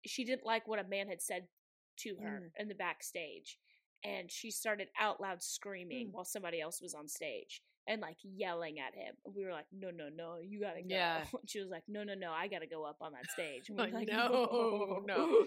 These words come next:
Speaker 2: You need to
Speaker 1: no,
Speaker 2: go
Speaker 1: no."
Speaker 2: somewhere, and it is not on a
Speaker 1: <laughs> Yeah,
Speaker 2: stage.
Speaker 1: no, no, no, no, no.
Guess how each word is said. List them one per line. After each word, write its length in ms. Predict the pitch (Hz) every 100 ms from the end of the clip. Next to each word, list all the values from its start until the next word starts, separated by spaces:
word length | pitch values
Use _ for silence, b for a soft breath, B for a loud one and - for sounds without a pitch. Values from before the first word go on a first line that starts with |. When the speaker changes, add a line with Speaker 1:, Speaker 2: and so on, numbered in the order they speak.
| 226
Speaker 2:
You 140 | 269
need 60 | 440
to 40 | 330
Speaker 1:
no, 0 |
Speaker 2:
go 60 |
Speaker 1:
no." 40 | 247
Speaker 2:
somewhere, 520 | 233 320 302 247 226
and 100 | 247
it 100 | 262
is 140 | 214 214
not 280 | 226 226
on 140 | 214 208
a 40 | 196
Speaker 1:
<laughs> 60 |
Yeah, 300 | 320 240 214
Speaker 2:
stage. 200 | 214 220
Speaker 1:
no, 220 | 214 214
no, 180 | 220 233
no, 200 | 220 220
no, 180 | 208 202
no. 200 | 208